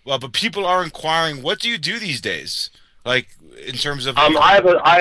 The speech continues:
Speaker 2: I'm in, I work in sales.
Speaker 1: Oh, wow.
Speaker 2: And
Speaker 1: Okay.
Speaker 2: Stephanie's laughing. And for you people listening, you, you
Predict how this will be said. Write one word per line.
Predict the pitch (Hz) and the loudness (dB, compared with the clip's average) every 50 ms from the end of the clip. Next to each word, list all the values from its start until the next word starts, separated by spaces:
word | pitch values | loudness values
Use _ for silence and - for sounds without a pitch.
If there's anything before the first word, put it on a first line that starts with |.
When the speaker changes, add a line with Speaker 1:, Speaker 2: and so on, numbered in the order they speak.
| 180 160 | 4 4
Speaker 2:
I'm | 160 170 180 175 | 4 4 4 4
in, | 170 170 - - | 4 2 2 2
I | 147 165 170 | 4 4 4
work | 156 175 180 175 - | 4 4 2 2 2
in | 214 220 - - - | -2 -2 -2 -2 2
sales. | 165 123 107 104 101 110 147 190 214 - - - - _ _ - _ _ _ 381 - | 4 6 6 6 6 6 4 4 2 0 -6 -14 -18 _ _ -20 _ _ _ -20 -18
Speaker 1:
Oh, | 240 480 - - - - - | -14 -12 -12 -12 -12 -14 -12
wow. | 87 123 143 110 - - - - _ _ _ - - - - - - - _ - - - - - _ - - - - _ _ _ | -10 -8 -8 -10 -10 -14 -20 -20 _ _ _ -20 -20 -20 -20 -20 -20 -20 _ -20 -20 -20 -20 -20 _ -16 -16 -16 -16 _ _ _
Speaker 2:
And | 127 139 | -6 -4
Speaker 1:
Okay. | - 117 104 | -2 0 2
Speaker 2:
Stephanie's | 113 170 160 - - - - 220 185 180 - | 4 2 2 2 0 0 2 2 2 4 4
laughing. | 156 143 139 135 131 127 - - 160 156 160 160 196 233 247 - - - - - 214 214 208 202 196 196 190 185 _ _ _ _ _ _ _ _ - - _ _ _ _ _ _ _ _ _ - - - - - | 4 6 6 6 4 2 2 4 2 4 4 2 0 -2 -6 -8 -12 -20 -20 -20 -20 -20 -20 -20 -20 -20 -20 _ _ _ _ _ _ _ _ _ -20 -20 _ _ _ _ _ _ _ _ _ -18 -18 -16 -2 0
And | 156 165 165 | 0 2 4
for | - 202 | 4 4
you | 208 202 | 4 4
people | 202 - 208 202 202 208 180 | 4 2 2 2 4 4 6
listening, | 170 175 165 - - 190 180 185 185 185 180 | 6 4 2 2 2 4 4 6 6 6 4
you, | 170 | 4
you | 160 156 156 | 4 4 4